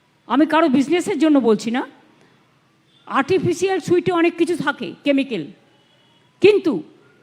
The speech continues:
সত্যিই যদি আপনি সুইট কম দেন, তাতে কিচ্ছু অসুবিধে হয় না, কিচ্ছু অসুবিধে হয় না, বরঞ্চ সেটা লোকে আরও বেশি ভালো করে খায়, পছন্দ করে।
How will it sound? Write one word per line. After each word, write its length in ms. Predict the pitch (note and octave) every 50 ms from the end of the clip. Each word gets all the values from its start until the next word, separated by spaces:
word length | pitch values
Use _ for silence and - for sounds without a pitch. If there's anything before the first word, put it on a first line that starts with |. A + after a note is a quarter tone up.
| _ - -
সত্যিই 440 | - C#4 D4+ D4 - - G4 A4
যদি 200 | F#4+ F#4+ E4+ E4
আপনি 260 | F#4 E4+ C#4 F4 F4 D4
সুইট 340 | - - E4+ E4+ D#4+ E4
কম 320 | - - - C4 B3+ C4+ C#4
দেন, 360 | C#4+ B3+ G3+ E3+ - C#3 G#3 - _ _ _ _ _ _ _ _ _
তাতে 180 | - D4 D4+ F4
কিচ্ছু 420 | - - F#4 F#4 - - - G#4+
অসুবিধে 440 | B4+ F4 D#4+ - - D4+ C#4+ A3+ B3+
হয় 220 | A3 F3+ F#3 E3 D3
না, 160 | C#3 - - _ _ _ _ _ _ _ _ _ _ _ _ _ _ -
কিচ্ছু 360 | - G4+ F#4 - - - G4+
অসুবিধে 440 | F#4+ E4+ E4 - F4 E4 D4+ C4 C#4+
হয় 220 | A3+ C#4 G#3+ G3
না, 140 | F3 D3 - - - - - - - - _ -
বরঞ্চ 320 | F#3 A#3+ C#4 D4+ D#4+ C#4+ G4
সেটা 460 | G4+ - - D4 C#4+ C#4 C#4+ D#4+ E4
লোকে 500 | D#4+ C#4 C4 C4 B3+ C4 - F4+ F#4 - - - - -
আরও 360 | - - A3 B3 C4+ D4 D#4 D4+
বেশি 420 | A3+ G3 A#3+ A#3 - - E4 E4
ভালো 320 | A3+ A3 A3 G#3+ A3+ A#3
করে 240 | G#3+ - B3 B3 C4+
খায়, 300 | C#4 C4+ - - - - - - _ _ _ _ _ _ _ _ _ _ _ _ _ _ _ _ _ _ _ _ _ _ _ _ _ _ -
পছন্দ 420 | - D#4+ D#4+ D#4+ D#4+ D#4 C#4+ B3+
করে। 220 | - - - -